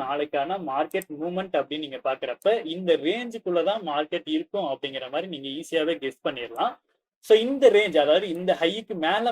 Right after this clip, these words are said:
மார்க்கெட் பிரேக் அவுட் ஆனது அப்படின்னாலும் ஒரு பெரிய மூவ் எதிர்பார்க்கலாம். இதுக்கு கீழே மார்க்கெட் மூவ்மெண்ட் ஆனது அப்படின்னாலும் ஒரு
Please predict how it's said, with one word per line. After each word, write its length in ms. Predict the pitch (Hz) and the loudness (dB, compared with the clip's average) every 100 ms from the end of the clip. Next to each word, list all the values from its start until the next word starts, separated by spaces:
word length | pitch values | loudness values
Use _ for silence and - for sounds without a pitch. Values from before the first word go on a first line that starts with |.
| 170 | 0
மார்க்கெட் 340 | 156 165 170 143 | 0 0 -6 0
பிரேக் 220 | 165 170 | 0 2
அவுட் 160 | 165 139 | 0 0
ஆனது 220 | 143 156 | 0 -2
அப்படின்னாலும் 360 | - 131 139 185 | -2 -6 -4 -2
ஒரு 60 | 160 151 | -2 -4
பெரிய 200 | 160 196 160 | -2 -2 -2
மூவ் 180 | 156 | -2
எதிர்பார்க்கலாம். 580 | 139 143 131 127 151 233 - 175 | -2 -2 -2 -2 0 0 -2 -8
இதுக்கு 240 | 214 240 - | -6 -8 -8
கீழே 220 | 214 240 226 160 | -2 0 0 0
மார்க்கெட் 320 | 160 175 156 | -2 -4 -6
மூவ்மெண்ட் 300 | 151 151 143 | -6 -6 -4
ஆனது 220 | 135 135 147 | -4 0 -2
அப்படின்னாலும் 400 | - 131 127 208 | -2 -8 -4 -2
ஒரு 80 | 165 | -2